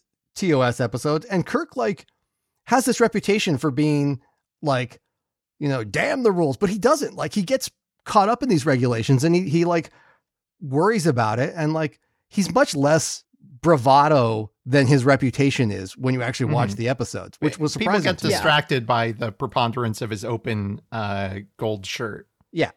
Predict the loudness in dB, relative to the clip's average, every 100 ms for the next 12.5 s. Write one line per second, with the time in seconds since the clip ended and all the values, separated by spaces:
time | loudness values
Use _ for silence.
0 | -12 -4 -2 2 0 0 -4 -2 0 2
1 | 2 2 2 0 0 0 -2 -2 -2 -6
2 | -6 -6 -4 -4 -4 -4 -6 -10 -12 -6
3 | -4 -2 -4 -8 -12 _ _ _ _ _
4 | _ -10 2 4 4 4 2 2 0 -2
5 | -6 _ _ _ _ 0 2 6 6 4
6 | 4 4 4 -2 -2 -2 0 -2 0 0
7 | -2 -2 -2 -2 -6 -12 _ -18 -2 0
8 | 2 2 2 2 2 4 4 2 0 0
9 | -2 0 0 -2 -4 -4 -6 -8 _ _
10 | _ -2 2 4 2 0 -2 -2 4 6
11 | 6 4 4 4 4 2 -4 -8 0 2
12 | 2 -2 -4 -8